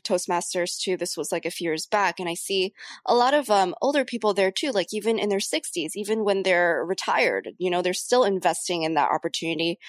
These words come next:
to be a better public speaker, to be a better person. So I really respect that. So my next question for you, um, this is an interesting one. How was it like being a C-suite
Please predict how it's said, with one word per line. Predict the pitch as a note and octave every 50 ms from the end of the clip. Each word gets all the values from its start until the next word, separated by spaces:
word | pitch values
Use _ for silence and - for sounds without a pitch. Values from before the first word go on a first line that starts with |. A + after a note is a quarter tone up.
| - - - _ -
to | F#3+
be | F#3 - A3+ A#3
a | G3
better | F3+ E3+ E3+ F3
public | - - F#3 D#3+ - -
speaker, | - - A3 A3+ - - A#3 A3+ G#3+ G#3+ -
to | - -
be | - F3 E3 E3 D#3+ -
a | -
better | - D#3 D#3+ D#3+ D#3+
person. | - - - F3 E3+ - - D#3 B2 F#3
So | - - G#3
I | G3 -
really | F3+ F3 G3 G#3 G#3+ G#3 G3
respect | D#3+ F3 - - - D#3+ C3+ - _
that. | - A2 F2+ - - _ _ _ _ _ _ _ _ _ _
So | A3 - - B3+ A#3
my | A#3 A#3 A#3 A#3
next | A3+ A#3 C#4 D4+ - -
question | - - B3+ B3+ C4+ - - E4+ D4+
for | - - A3+ G#3
you, | G3 F#3+ F#3+ F3+ F#3 G3 - -
um, | F#3 F3 F3+ F3+
this | G3 -
is | - G3
an | F#3 F3+
interesting | - F#3+ A3+ A3 - - - - F#3 E3+
one. | D#3 D#3 - C#4 E4+ _ _ - - - - - _
How | - - C#4+ D4
was | E4 F#4 F#4 -
it | G4 C#4
like | C4+ C4 B3+ C4+ - _
being | - C#4 C#4 C4+ C4+
a | - - G#3 G#3+
C-suite | - - - A#3+ B3 A#3+ - C#4 C4 A3 -